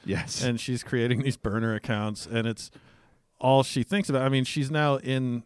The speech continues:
Speaker 2: you know, she's in the machine. Like, she's looped into this
Speaker 1: She's in a, she's in
Speaker 2: Twitter
Speaker 1: one,
Speaker 2: war.
Speaker 1: she's a Twitter war.
Speaker 2: And she's
Speaker 1: Twitter.
Speaker 2: trying to win.
Speaker 1: Yes, you can't win a Twitter war. It's all been <laughs> decided.
Speaker 2: She's
Speaker 1: like a land war in Asia. It's impossible to win.
Speaker 2: But as long as she's not,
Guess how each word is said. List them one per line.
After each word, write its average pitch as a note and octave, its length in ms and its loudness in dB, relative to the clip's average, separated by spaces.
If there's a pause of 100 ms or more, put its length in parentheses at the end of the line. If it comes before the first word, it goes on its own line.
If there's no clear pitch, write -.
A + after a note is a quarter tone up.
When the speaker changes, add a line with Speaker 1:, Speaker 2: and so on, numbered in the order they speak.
(120)
Speaker 2:
you C3 120 -6
know, A2 200 -2
she's A#2+ 240 -4
in C3 180 2
the A2+ 60 2
machine. A2 360 -2
Like, G2+ 200 -4
she's A2 220 -4
looped A#2+ 360 2
into A2+ 300 0
this G#2+ 220 0
Speaker 1:
She's C4 100 4
in A#3 40 6
a, G3 160 2
she's F3 200 0
in G3 100 6
Speaker 2:
Twitter F3 260 8
Speaker 1:
one, A2 60 2
Speaker 2:
war. F#2 320 0
Speaker 1:
she's F3+ 140 4
a F3+ 80 4
Twitter D3 280 6
war. A2+ 120 6
Speaker 2:
And B2+ 80 2
she's B2+ 140 0
Speaker 1:
Twitter. B2 140 4
Speaker 2:
trying C#3+ 180 8
to A#2+ 60 4
win. A2+ 560 0
Speaker 1:
Yes, A2 440 0
you B2 80 -6
can't C#3+ 180 4
win B2 140 6
a - 20 -2
Twitter G#2+ 260 2
war. F#2 220 0
It's G#2+ 100 -2
all A2+ 220 0
been - 160 0
<laughs> - 0 -
decided. C3 640 -2
Speaker 2:
She's A#2+ 260 -6 (380)
Speaker 1:
like B2+ 140 -2
a B2 60 4
land B2 260 6
war B2 160 8
in A#2+ 60 6
Asia. A#2+ 460 2
It's - 120 -2
impossible B2 460 2
to B2 120 0
win. G#2+ 320 0 (400)
Speaker 2:
But D#3 180 4
as D3+ 120 2
long G#3 180 2
as F3+ 80 0
she's D3+ 220 -4
not, C#3 300 0